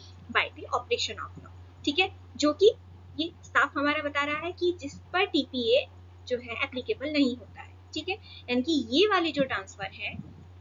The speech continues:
ये transfer टीपीए यानी कि transfer of property act के अंतर्गत नहीं आते हैं।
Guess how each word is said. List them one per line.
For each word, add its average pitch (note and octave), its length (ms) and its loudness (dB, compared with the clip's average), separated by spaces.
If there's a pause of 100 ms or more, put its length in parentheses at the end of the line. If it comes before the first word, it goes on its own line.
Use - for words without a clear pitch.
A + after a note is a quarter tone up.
(160)
ये E4+ 140 4
transfer A#3 420 0
टीपीए D4+ 680 -2
यानी C4 140 2
कि D4 120 -4
transfer D4 500 -2
of G4 60 -10
property B3+ 500 -8
act - 180 -10
के B3 100 -4
अंतर्गत - 440 -8
नहीं C4 380 0
आते F#3+ 200 -18
हैं। - 100 -20